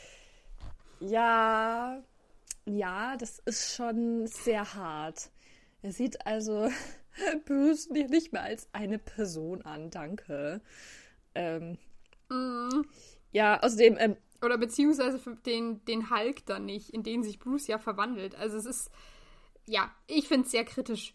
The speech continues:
Speaker 2: mal wieder. <laughs> Ich finde Fury sehr, sehr kritisch.
Speaker 1: Ja, voll. Ich bin, bin grad wieder so, ähm, stimmt, äh, weil ich gerade ja gemeint hab, dass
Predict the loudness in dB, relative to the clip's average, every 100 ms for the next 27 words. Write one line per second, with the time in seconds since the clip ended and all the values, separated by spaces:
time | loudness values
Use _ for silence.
0 | -6 -4 0 2 2 0 -6 -10 -12 -12
1 | -12 -8 -4 -4 2 2 4 4 4 4
2 | 8 10 10 8 -2 -4 4 6 8 6
3 | 6 2 -2 -2 -4 -8 -12 -18 -20 _
4 | -4 2 4 4 4 0 -4 -16 -8 -8
5 | -8 -14 -2 6 8 8 4 0 _ _
6 | _ -12 -4 0 0 2 4 6 6 8
7 | 8 8 6 8 8 8 8 8 8 2
8 | 0 2 2 2 -6 -18 _ _ -8 0
9 | 2 2 2 4 6 6 6 2 2 0
10 | 2 2